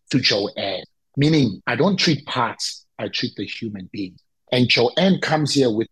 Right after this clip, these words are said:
the kidney, with lungs, with the heart, with all other organs.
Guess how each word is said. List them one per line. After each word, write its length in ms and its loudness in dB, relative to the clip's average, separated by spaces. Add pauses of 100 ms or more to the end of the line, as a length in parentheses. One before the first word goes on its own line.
(100)
the 80 -8
kidney, 480 -6 (280)
with 220 -4
lungs, 640 -6 (220)
with 320 0
the 120 -2
heart, 460 -2 (220)
with 240 0
all 300 4
other 340 0
organs. 720 -8